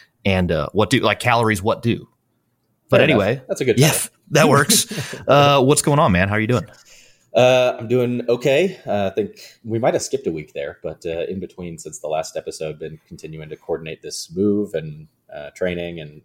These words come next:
Speaker 2: working in the hospital this week and all kinds of stuff going on at the moment on my end, but we're getting by.
Speaker 1: Yeah.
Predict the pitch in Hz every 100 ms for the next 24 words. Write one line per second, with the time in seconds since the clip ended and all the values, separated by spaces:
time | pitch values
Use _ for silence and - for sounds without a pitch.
0 | 82 85 85 80 82 80 80 76 - 80
1 | 78 _ - 67 _ - 85 87 80 -
2 | 73 - _ _ 76 73 71 - 69 71
3 | 71 71 71 60 _ - - _ _ _
4 | _ 92 101 87 -